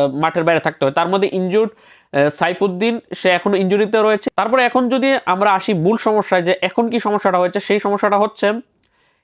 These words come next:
এই যে, আহ, আট সদস্যের যে লোকাল ক্রিকেটার এখন অ্যাভেলেবেল আছে, সাইফুদ্দিন তো ইনজুরি, এই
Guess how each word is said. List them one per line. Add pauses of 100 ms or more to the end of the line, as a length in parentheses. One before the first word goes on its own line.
এই
যে,
আহ, (680)
আট
সদস্যের
যে
লোকাল
ক্রিকেটার
এখন
অ্যাভেলেবেল
আছে,
সাইফুদ্দিন
তো
ইনজুরি,
এই